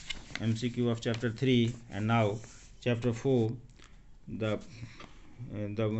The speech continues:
which programs manage all the jobs of the, jobs of the computer,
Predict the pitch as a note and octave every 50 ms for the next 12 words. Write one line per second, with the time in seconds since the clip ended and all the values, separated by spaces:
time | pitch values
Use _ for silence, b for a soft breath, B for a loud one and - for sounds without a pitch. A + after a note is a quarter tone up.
0 | A2 G#2+ G#2 B2 C3+ - - - C3 B2+ A#2+ B2 B2 B2 B2+ C3 C3 A#2+ B2 -
1 | - - - - G#2+ A2+ A#2+ B2 B2+ B2+ A#2+ - A#2 B2 B2 B2 A#2+ B2 A2 A#2
2 | A#2+ B2 A#2 A#2+ - A#2 A2+ A2+ B2 A2+ A2 F#2 A#2 A2+ A#2+ A#2+ A#2 A#2 - B2+
3 | A#2+ B2+ A#2 A2+ A2+ A#2+ A2 A2 A2 A#2+ A#2 A2+ A#2+ A2 G#2+ G#2+ A2